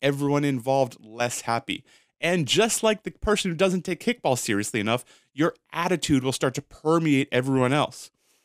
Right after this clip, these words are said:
You're gonna make your coach less happy. If you're in a group class, you're gonna make your group less happy. That attitude gets into everything, and you don't want it there. So it's both. The people who take it way too seriously,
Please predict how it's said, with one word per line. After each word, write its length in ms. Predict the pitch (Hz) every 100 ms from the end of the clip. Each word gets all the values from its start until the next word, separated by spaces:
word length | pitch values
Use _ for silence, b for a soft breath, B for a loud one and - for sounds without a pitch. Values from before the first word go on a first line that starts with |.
| _ _
You're 160 | - 143
gonna 200 | 160 151
make 260 | 170 185 185
your 120 | 170
coach 400 | - 196 185 - -
less 340 | 113 127 127
happy. 460 | - 143 143 110 - b b
If 160 | 135 151
you're 120 | 165
in 60 |
a 60 | 165
group 240 | 131 170
class, 360 | - 170 175 -
you're 60 | 139
gonna 160 | 147
make 220 | 160 156
your 120 | 170 143
group 360 | 127 190 - _ _ _
less 380 | 117 123 131 -
happy. 380 | 110 101 92 - _ _ _ _ _ _ -
That 140 | 147 151
attitude 480 | 156 165 147 170
gets 240 | 131 147 -
into 220 | 139 - -
everything, 480 | 139 160 143 120 117 B B B -
and 160 | 127
you 100 | 127
don't 300 | 110 135 -
want 180 | 127 135
it 160 | 127 -
there. 300 | 165 135 -
So 160 | -
it's 140 | 165 147
both. 640 | 117 - 214 196 - - _ _ _ _ _
The 80 | 139
people 300 | 190 202 196
who 100 | 185
take 260 | 180 180 175
it 120 | 156
way 480 | 131 135 147 151 143
too 320 | - 135 123
seriously, 800 | - 117 110 104 101 - -